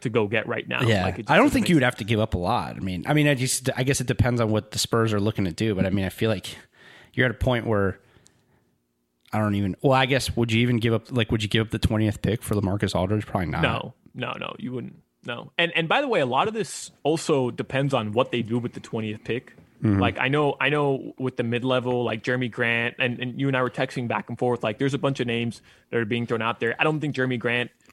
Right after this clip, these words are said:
Speaker 1: ends up leaving. Uh, uh, his role was just, was just too good, and I, I don't see it,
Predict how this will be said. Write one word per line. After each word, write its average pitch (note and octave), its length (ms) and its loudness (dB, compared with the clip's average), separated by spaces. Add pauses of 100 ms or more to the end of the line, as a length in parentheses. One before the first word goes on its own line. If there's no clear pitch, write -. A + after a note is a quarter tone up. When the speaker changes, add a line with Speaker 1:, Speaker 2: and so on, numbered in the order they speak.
(120)
Speaker 1:
ends A#2+ 200 0
up A2+ 120 0
leaving. A#2 600 -4 (460)
Uh, A#2+ 40 0
uh, A2+ 540 -2 (280)
his B2 240 -4
role B2+ 300 0
was A2 120 -6
just, - 320 -10
was A2+ 160 -10
just - 200 -12
too A#2+ 100 -6
good, G#2+ 340 -2
and A2 260 -8
I, A#2+ 260 0
I - 20 -2
don't A#2+ 160 -2
see A2+ 260 -4
it, A2 120 -4